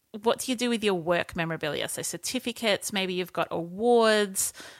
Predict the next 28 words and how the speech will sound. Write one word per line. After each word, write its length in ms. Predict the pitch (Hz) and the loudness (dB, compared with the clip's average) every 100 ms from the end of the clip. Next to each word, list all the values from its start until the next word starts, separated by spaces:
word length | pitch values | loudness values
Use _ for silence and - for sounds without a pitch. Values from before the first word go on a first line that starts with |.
| - | -6
um, 400 | 185 170 170 185 | -2 -2 -4 -2
maybe 260 | 190 190 | 0 0
you've 220 | 196 185 - | 0 -2 0
got, 260 | 190 - | -2 -2
like, 320 | 190 185 - - | -6 -6 -8 -2
going 240 | 196 180 | 0 0
away 240 | 185 220 233 | 0 -2 -2
cards 460 | - 214 196 190 | 0 2 2 0
signed 320 | - 190 185 | -2 0 0
by 140 | 180 185 | 0 0
all 180 | 185 175 | 0 -2
your 100 | 170 | 0
workmates. 720 | 175 180 - 180 170 - - | 0 0 -2 -4 -4 -6 -8
Like, 200 | 165 - | -8 -6
what 360 | 208 247 - - | 0 0 -2 -10
type 400 | - 208 208 - | -2 -2 0 -2
of 300 | 185 170 175 | -4 -6 -4
work 400 | 180 180 - 180 | 0 0 -2 -8
memorabilia 720 | 170 165 170 165 165 156 160 - _ _ - | -6 -4 -2 -2 0 -2 -2 -10 _ _ -4
do 100 | 262 | 2
you 80 | |
need 160 | 269 269 | 2 2
to 80 | - | -2
keep? 380 | - 233 - - | -2 0 0 -2
Can 200 | 240 226 | -2 0
you 80 | 220 | 0
let 120 | - | 0
go 200 | 196 190 | 0 2